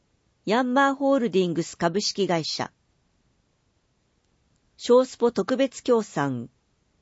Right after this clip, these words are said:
大同生命保険株式会社、オフィシャルスポンサー、大和証券株式会社、工科高分子株式会社、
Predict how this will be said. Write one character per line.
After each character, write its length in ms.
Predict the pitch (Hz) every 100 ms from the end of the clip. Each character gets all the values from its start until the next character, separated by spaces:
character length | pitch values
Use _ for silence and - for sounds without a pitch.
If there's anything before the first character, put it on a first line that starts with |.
| _ _
大 220 | - 247 247
同 220 | 269 262
生 260 | - 254 254
命 240 | 262 254
保 120 | 247
険 300 | 247 185 156
株 280 | 160 175 208
式 260 | - - 180
会 160 | 170
社、 280 | 143 - 123 - _ _ _ _ _ _ _ _ _ _ _ _ _ _ _ _ _ _ -
オ 100 | 190
フ 80 | -
ィ 20 |
シ 140 | -
ャ 60 | 269
ル 80 | 269
ス 160 | -
ポ 160 | - 247
ン 80 | 208
サ 420 | 160 139 131 -
ー、 60 | _ _ _ _ _ _ _ _ _ _
大 220 | 202 254
和 160 | 262 269
証 260 | - 262 240
券 280 | 180 160
株 260 | 160 175 208
式 280 | - - 214
会 180 | 196 170
社、 320 | - 127 - _ _ _ _ _ _ _ _ _ _
工 240 | - 285 269
科 160 | 190
高 280 | 170 240 262
分 220 | 254 262
子 140 | 233 170
株 240 | 165 170
式 280 | 208 - 202
会 160 | 185 160
社、 300 | - 120